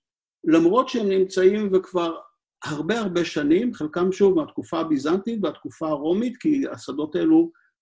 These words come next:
השדות גם שומשו על ידי, אה, אנשים שגרו פה קודם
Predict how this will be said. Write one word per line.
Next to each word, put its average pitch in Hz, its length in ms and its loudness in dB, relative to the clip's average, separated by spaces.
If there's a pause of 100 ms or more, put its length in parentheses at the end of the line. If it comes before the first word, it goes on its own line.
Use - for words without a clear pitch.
(120)
השדות 139 540 -4
גם 160 440 2
שומשו 170 560 2
על 151 120 2
ידי, 143 420 0
אה, 143 200 -4
אנשים 143 340 -2
שגרו 135 500 -6
פה 123 140 -8
קודם 220 440 -2